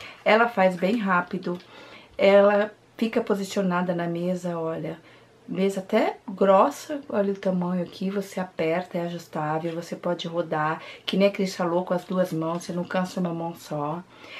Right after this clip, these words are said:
Vem com termo de garantia, com os links aqui também, que, que mostra como que é o uso dela, tá?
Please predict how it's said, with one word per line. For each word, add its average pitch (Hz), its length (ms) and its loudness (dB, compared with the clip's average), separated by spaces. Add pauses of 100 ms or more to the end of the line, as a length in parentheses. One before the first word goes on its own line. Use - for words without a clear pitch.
(260)
Vem 208 300 4
com 214 140 -2
termo 226 320 4
de 202 100 0
garantia, 185 840 2 (760)
com 208 100 2
os 220 180 4
links 196 480 4
aqui 180 240 -4
também, 175 540 0
que, 180 420 -4 (280)
que 175 160 -2
mostra 175 400 0
como 208 260 0
que - 160 -2
é 190 60 6
o 160 340 2
uso 175 200 0
dela, 160 600 0 (340)
tá? 190 300 6